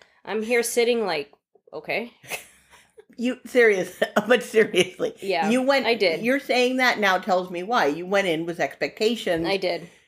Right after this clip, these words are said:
Speaker 2: And because of that, it didn't resonate as much with you.
Speaker 1: Which sucks because <clears throat> this is ghosts, and I do like a good ghost story. I will say that the,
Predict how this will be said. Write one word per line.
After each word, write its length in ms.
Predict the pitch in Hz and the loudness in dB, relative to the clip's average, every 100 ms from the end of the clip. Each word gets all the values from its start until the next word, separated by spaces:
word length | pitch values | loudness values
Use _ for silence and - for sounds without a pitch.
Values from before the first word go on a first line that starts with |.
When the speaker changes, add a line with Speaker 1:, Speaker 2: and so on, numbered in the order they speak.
| _ - | _ -2
Speaker 2:
And 640 | 175 180 175 175 175 180 - _ _ - | 2 4 4 2 2 0 -2 _ _ -12
because 400 | 190 - 226 262 | -8 0 2 4
of 120 | 247 | 2
that, 400 | 170 156 147 151 - | 4 4 4 2 0
it 240 | 185 170 160 | -4 -2 -2
didn't 640 | 202 196 185 - - - _ | -2 -2 -6 -8 -16 -20 _
resonate 680 | 147 160 151 143 123 104 - _ 143 | 0 2 2 0 -2 -4 -14 _ 0
as 180 | 143 | 0
much 520 | 135 139 - - - - | 0 -2 -2 -8 -14 -8
with 180 | 143 131 | -8 -6
you. 240 | 117 - - - _ _ _ _ _ _ - - | -8 -10 -16 -20 _ _ _ _ _ _ -20 -8
Speaker 1:
Which 200 | 247 294 | -4 -2
sucks 360 | - 330 320 - | -2 0 0 0
because 600 | 277 240 254 240 226 - _ _ | -6 -2 2 2 0 -10 _ _
<clears throat> 140 | - | 0
this 480 | 311 320 220 220 226 | 4 4 4 0 0
is 120 | 262 | -4
ghosts, 640 | 226 226 214 - - - - | 2 4 4 -2 -10 -12 -10
and 140 | 196 | -6
I 80 | 196 | -6
do 260 | 190 214 | -2 -2
like 240 | 220 208 208 | 0 -2 -2
a 60 | |
good 320 | 208 208 196 - | -2 -2 -2 0
ghost 300 | 202 220 - | 0 0 -4
story. 560 | - 170 160 156 170 _ _ _ _ _ _ _ _ _ _ _ - | -4 -2 -2 -4 -6 _ _ _ _ _ _ _ _ _ _ _ 0
I 140 | 226 | 2
will 300 | 220 262 330 | 4 4 2
say 580 | 339 - 240 247 285 226 | 0 0 2 2 0 0
that 260 | 220 208 208 - | 2 2 0 -4
the, 480 | 220 202 196 180 | -6 -2 0 -2